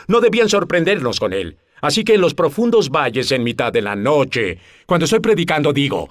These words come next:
'Necesito Isaías cincuenta y ocho. ¿Quién tiene Isaías cincuenta y ocho?". Y en la oscuridad Isaías cincuenta y ocho se levanta y yo oigo la palabra de Dios desde el corazón de alguien de mi congregación.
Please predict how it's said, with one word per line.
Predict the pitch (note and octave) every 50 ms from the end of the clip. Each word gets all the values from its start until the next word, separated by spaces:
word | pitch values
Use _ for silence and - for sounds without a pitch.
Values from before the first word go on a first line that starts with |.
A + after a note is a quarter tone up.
| - - -
'Necesito | F#3+ G3+ F3 G#3 G3 - B3 - B3+
Isaías | B3 - G#3+ G3+ G3+ G#3+ G3+
cincuenta | F#3 G3+ F#3 F3+ F3+ E3+ F3+
y | E3 D3
ocho. | F3+ E3 - D3 C3+
¿Quién | C3+ A3 B3+ B3+
tiene | G#3 B3+ B3+ B3
Isaías | A#3+ - G3+ F#3+ G#3+ B3 A#3+ F#3
cincuenta | E3+ D3+ C3 C3+ C3 B2 B2 B2
y | A#2+ A#2+
ocho?". | B2 A2+ - - F2 D#2+ C2+ - - - - - - - - - - - - - - - - - - - - - - - - - - - - - - - - -
Y | - F3 G#3
en | G#3+ G#3
la | G#3
oscuridad | G3 F#3+ - - G#3+ G3+ G3 F#3+ - G#3+ A3 A3
Isaías | - G#3+ F#3 F#3 E3+ E3 F#3 F3
cincuenta | - F#3 F3 E3 D#3+ D#3 D3 D3
y | C#3+ C3+
ocho | D3 D3+ D3+ E3+
se | D#3 - D3+
levanta | C3+ B2 A2 B2 C3+ D3 D3+ D3+ D#3
y | D3 D3
yo | B2+ C3+ F3 G3
oigo | G#3 G#3 G#3 F3 F#3+
la | E3 D#3 C#3+
palabra | D#3+ D#3 D3+ D3 D3 D3+
de | C#3 C3 C3+
Dios | A#2 C3 C3+ C#3+ C#3
desde | C3+ C#3+ C3+ C3+ C#3
el | A#2 A2+
corazón | C3+ C3 A#2 A2+ C3+ D3+ C#3+
de | B2 C#3
alguien | C3 C3+ C3 B2 B2 A#2
de | A#2 A#2
mi | A2 A2+ G#2+ G#2+ G#2 G#2 G2 - - -
congregación. | - B2+ B2+ B2 B2 A2 B2 A2+ - C3+ A#2+ F#2+ F2 D#2+ D2+